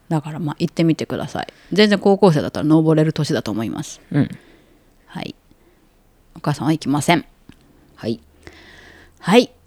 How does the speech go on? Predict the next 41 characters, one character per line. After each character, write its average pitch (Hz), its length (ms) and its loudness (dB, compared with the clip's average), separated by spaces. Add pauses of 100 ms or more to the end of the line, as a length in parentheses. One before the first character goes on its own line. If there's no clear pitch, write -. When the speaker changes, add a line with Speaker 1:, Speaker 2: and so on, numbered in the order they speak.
(160)
Speaker 1:
え 151 800 -2 (640)
ー、 - 60 -20
富 151 120 -6
士 160 120 -8
山 117 380 -10
の 202 220 -2 (500)
ポ - 80 -12
ッ - 80 -10
ド - 80 -6
キ - 80 -4
ャ - 40 -6
ス - 40 -8
ト 156 80 -4
で 135 80 -8
し - 80 -6
た。 - 160 -8 (240)
<laughs> - 240 -8
な - 60 6
ん - 20 2
だ、 262 80 -4 (220)
富 185 120 2
士 - 60 -4
山 - 140 -6
の 139 40 -8
ポ - 120 -12
ッ - 20 -10
ド - 80 -14
キ - 100 -12
ャ - 40 -10
ス - 80 -18
ト - 80 -20
っ - 100 -20
て。 - 80 -20 (380)
Speaker 2:
何 131 180 -6
そ - 140 -14
れ、 - 80 -14
富 - 100 -16
士 113 140 -4
山 127 240 -6
系 - 160 -4
ポ-、 - 180 -8